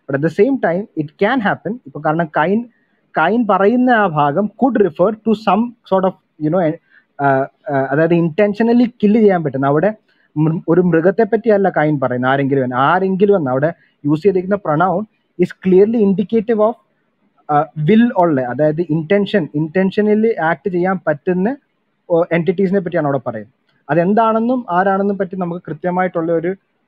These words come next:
evidence നമുക്ക് കിട്ടുന്നില്ല. ആ, അ-, അത് തന്നെ പിന്നെ, ആ, ചില ആൾക്കാർ വ്യാഖ്യാനിക്കാറുണ്ട്, ആ, ആ ഒരു,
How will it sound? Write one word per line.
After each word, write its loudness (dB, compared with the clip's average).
evidence 0
നമുക്ക് -8
കിട്ടുന്നില്ല. -4
ആ, 0
അ-, 0
അത് 2
തന്നെ 2
പിന്നെ, 2
ആ, 2
ചില 0
ആൾക്കാർ 0
വ്യാഖ്യാനിക്കാറുണ്ട്, 0
ആ, 2
ആ 0
ഒരു, 0